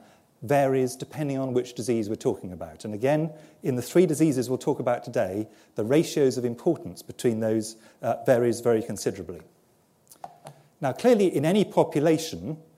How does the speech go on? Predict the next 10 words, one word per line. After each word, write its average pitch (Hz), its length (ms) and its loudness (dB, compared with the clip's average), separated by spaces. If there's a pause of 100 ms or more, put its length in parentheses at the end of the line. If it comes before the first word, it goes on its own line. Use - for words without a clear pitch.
(260)
leaving 175 320 4
aside 135 340 0
migration, 120 800 -2 (220)
genes 170 600 0
change 139 640 -2
incredibly 127 680 0
slowly. 107 460 -2 (1300)
But 135 100 2
the 143 60 2
environment 135 640 2